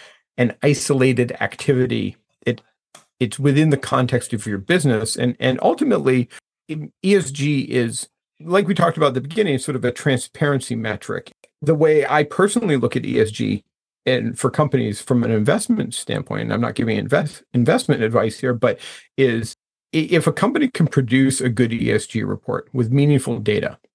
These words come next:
and it's comprehensive, m-, my take on that company is that they have a good sense of how they're run. It's that old sort of, you know, the, the green M and M's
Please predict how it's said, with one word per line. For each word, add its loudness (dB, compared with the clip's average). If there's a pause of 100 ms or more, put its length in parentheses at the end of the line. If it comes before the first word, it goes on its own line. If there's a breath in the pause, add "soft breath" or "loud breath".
and 4
it's -4 (140)
comprehensive, -2 (840 loud breath)
m-, -14 (100)
my 2
take 2
on 4
that 2
company 0
is -4
that -2 (800)
they 2
have 4
a 0
good 0
sense -2
of -8
how 0
they're 0
run. -4 (140)
It's -10
that 4
old 2
sort -6
of, -8
you 2
know, 2
the, 2 (280 loud breath)
the 0
green 2
M 0
and 4
M's -2